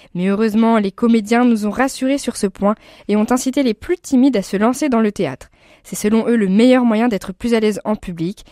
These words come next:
et de manière générale à l'oral. La réalisation de cette pièce a pu se faire grâce au collectif La Falaise, basé en Gironde. L'enjeu était vraiment de transmettre les textes anglophones à un public scolaire.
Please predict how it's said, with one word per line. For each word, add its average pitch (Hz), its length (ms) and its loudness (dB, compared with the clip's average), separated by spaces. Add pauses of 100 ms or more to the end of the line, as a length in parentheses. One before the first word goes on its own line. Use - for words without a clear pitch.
(200)
et 175 80 -4
de 202 140 0
manière 185 320 0
générale 165 600 -2
à 202 120 -4
l'oral. 165 240 -6 (1000)
La 226 80 0
réalisation 294 600 0
de 311 60 -2
cette 277 260 -4
pièce - 360 -2
a 202 100 -8
pu - 140 -12
se 247 140 -4
faire 285 280 0
grâce 208 200 -6
au 208 60 -6
collectif - 460 -4
La 214 140 2
Falaise, 214 500 -2
basé 175 320 -2
en 196 140 2
Gironde. 180 420 -4 (540)
L'enjeu 254 440 2
était 196 240 -6
vraiment 214 240 0
de 220 100 -2
transmettre 233 560 -4
les 175 120 -6
textes - 480 -6
anglophones 226 500 2
à 175 60 0
un 165 40 -2
public 226 320 -8
scolaire. - 480 -6